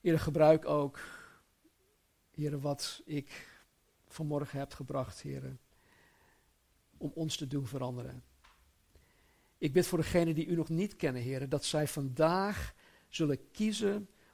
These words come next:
om tot bekering te komen. Dat zij vandaag zullen kiezen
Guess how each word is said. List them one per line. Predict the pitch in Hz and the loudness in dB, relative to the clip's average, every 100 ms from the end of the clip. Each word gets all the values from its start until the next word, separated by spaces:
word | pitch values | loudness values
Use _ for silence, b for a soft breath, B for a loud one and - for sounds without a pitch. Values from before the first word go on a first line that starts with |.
| - | -8
om | 151 | -4
tot | 170 135 | -4 -2
bekering | 151 - 165 160 151 | -4 2 2 2 0
te | 135 | -4
komen. | 127 123 131 | -2 -2 -2
Dat | 143 - | -2 0
zij | 160 151 | 0 0
vandaag | - 135 135 156 185 180 - B B | -2 -2 0 2 0 -2 -8 B B
zullen | - 151 139 | -2 0 0
kiezen | - 180 160 165 | -2 -2 0 -4